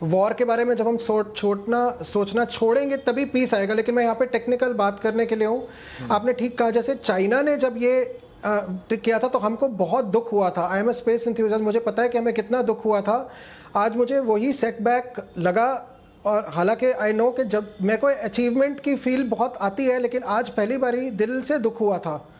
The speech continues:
Speaker 1: वही मैं शेयर करना चाहता था। और हाँ, अगर इसी चीज़ को हम देखें कि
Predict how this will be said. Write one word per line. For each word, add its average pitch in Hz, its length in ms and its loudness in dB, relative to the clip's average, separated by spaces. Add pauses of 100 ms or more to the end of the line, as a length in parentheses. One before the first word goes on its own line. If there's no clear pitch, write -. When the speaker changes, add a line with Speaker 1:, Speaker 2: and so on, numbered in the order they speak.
(640)
Speaker 1:
वही 208 220 2
मैं 277 100 2
शेयर 233 260 0
करना 247 260 0
चाहता 240 300 0
था। 240 100 0
और 226 380 0
हाँ, 202 480 -2
अगर 247 280 0 (160)
इसी 269 260 0
चीज़ 240 340 -2
को 254 140 2
हम 226 240 -4
देखें 220 320 0
कि 254 360 -2